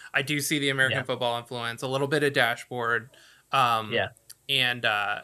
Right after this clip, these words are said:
Speaker 1: uh, it reminded me of, like, uh, I wanna say Age Six Racer or something.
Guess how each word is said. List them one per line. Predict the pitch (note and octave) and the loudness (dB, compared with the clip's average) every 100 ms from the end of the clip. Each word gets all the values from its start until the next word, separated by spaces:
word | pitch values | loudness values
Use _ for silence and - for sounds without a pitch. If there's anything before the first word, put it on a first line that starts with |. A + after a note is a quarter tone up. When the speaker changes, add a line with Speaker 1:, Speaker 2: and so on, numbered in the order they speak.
| - | -4
Speaker 1:
uh, | D3 C3 | 0 2
it | E3 E3+ | 0 2
reminded | D#3+ D#3+ G3 F3+ | 4 4 2 0
me | E3 C#3+ | -2 -2
of, | B2+ | 0
like, | B2 A#2 | -2 0
uh, | A#2+ A2 B2+ | -2 -2 -2
I | |
wanna | C#3 F3 | -2 -2
say | D#3 - | -2 -4
Age | C#3 C3 | -4 -4
Six | - C3+ - | -4 -6 -6
Racer | B2+ B2 B2 A2+ | -6 -4 -4 -6
or | |
something. | - A2+ A2+ A2 | -8 -10 -12 -14